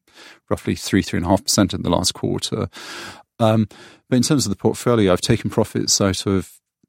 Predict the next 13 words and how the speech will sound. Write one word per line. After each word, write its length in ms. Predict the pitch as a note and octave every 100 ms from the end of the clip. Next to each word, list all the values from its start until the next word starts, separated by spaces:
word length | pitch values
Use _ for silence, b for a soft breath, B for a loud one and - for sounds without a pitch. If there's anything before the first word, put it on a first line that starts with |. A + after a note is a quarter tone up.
| -
uh, 100 | F#2+
Futura 480 | - - G#2 F#2+
Medical, 520 | F#2 F#2 F#2 - G#2 F#2
which 240 | F#2 -
is 160 | F#2+ -
a 160 | F2+
healthcare 480 | E2+ F#2 - G2+ F2
company 420 | - F2+ - F#2
that 300 | E2+ F#2 -
has 200 | - F2+
a 40 | -
topical 400 | - - - G2
gel 480 | - F#2 F#2 F2+